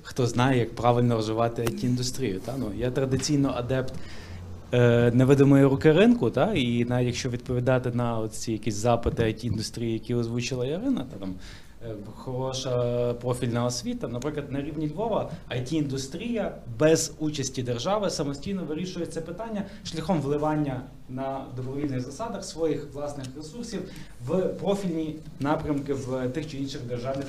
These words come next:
університетах. І це фінансування, якщо так навскидку, воно є навіть більшим, ніж державне. Та? І профіль від цього фінансування також є більшим, ніж державне.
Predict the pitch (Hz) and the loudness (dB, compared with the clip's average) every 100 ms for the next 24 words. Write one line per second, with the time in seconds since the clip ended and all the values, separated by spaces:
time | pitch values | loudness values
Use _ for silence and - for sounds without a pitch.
0 | 131 123 - 147 131 117 110 104 117 151 | -6 -6 -6 -8 -8 -8 -8 -12 -4 -4
1 | 131 143 - 151 156 156 269 269 190 160 | 4 4 4 0 0 -2 -6 -4 -4 -4
2 | 160 160 156 151 175 175 156 123 160 160 | -6 -4 -6 -6 -8 -8 -6 -4 -4 -2
3 | 147 123 147 147 147 135 135 131 120 131 | -2 -4 -8 -8 -8 -6 -6 -8 -8 -6
4 | 113 101 98 - - - 147 - 147 156 | -8 -8 -10 -10 -10 -8 -10 -6 0 0
5 | 135 117 - 113 - 120 104 160 220 180 | 0 -8 -10 -12 -10 -12 -10 -10 -10 -8
6 | 165 175 - 170 175 - - 147 151 190 | -10 -10 -6 -4 -4 -8 -8 -4 -2 -2
7 | 165 160 156 127 147 165 139 104 | 0 2 2 0 -2 -2 -2 -4